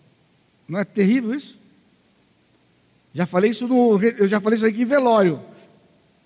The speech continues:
Fica todo mundo apavorado, porque falou assim, "Olha, quem é o próximo de nós que vai estar aqui nesse lugar?" "Ah, pastor, que duro." Então eu estou sendo mais leve. "Quem é o próximo de nós?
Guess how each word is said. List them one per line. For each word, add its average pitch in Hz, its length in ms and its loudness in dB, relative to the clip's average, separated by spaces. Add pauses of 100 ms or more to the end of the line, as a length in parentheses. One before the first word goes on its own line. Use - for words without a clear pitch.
(200)
Fica 143 140 -12
todo 226 280 -6
mundo 214 320 -6
apavorado, 202 600 -2
porque 156 120 -14
falou 180 160 -8
assim, 175 120 -8
"Olha, 160 280 -2 (840)
quem 214 120 -4
é 285 40 0
o 254 60 0
próximo 190 420 -2
de 175 120 -8
nós 180 220 -2
que 165 60 -16
vai 165 120 -2
estar 160 140 -6
aqui 151 180 -8
nesse 151 180 -10
lugar?" 123 340 -14 (640)
"Ah, - 280 -20
pastor, 127 460 -18
que 135 180 -18 (420)
duro." 202 400 0 (180)
Então 294 120 2
eu - 20 4
estou 285 120 -6
sendo 254 180 -2
mais 247 180 2
leve. 180 360 2 (240)
"Quem 208 100 -2
é 214 40 0
o 202 40 -4
próximo 208 480 -4
de 196 140 -8
nós? 156 580 -6